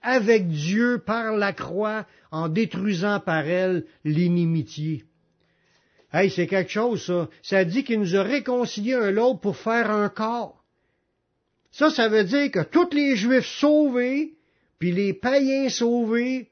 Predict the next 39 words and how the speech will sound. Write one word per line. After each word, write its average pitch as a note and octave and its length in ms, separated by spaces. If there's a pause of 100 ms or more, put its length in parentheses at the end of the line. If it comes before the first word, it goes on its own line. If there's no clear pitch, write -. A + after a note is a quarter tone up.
on F#3+ 280
est A#3 220
un B3+ 280
seul A3 400
corps. A3+ 420 (140)
Il G3 60
n'y A3 40
a A3 60
plus C#4+ 320
d'inimitié. B3 1040 (1900)
Parce C#3+ 240
qu'on F3+ 180
le F3 60
sait A#3 300
que F3 200
c'est D#3+ 220
pas F#3 200
tous B3 340
les G3 260
Juifs G3+ 360
qui - 100
sont C3+ 200
sauvés. B2+ 560 (680)
Il C#3+ 60
y D3 40
avait D#3+ 260
les G#3 120
promesses F#3+ 500
pour F#3 280
eux, B3+ 80
mais A3+ 140
c'est - 100
pas F#3+ 140
tout F#3+ 100
le F3 80
monde G3 320
qui F#3+ 60
ont E3 200
cru. A#3+ 440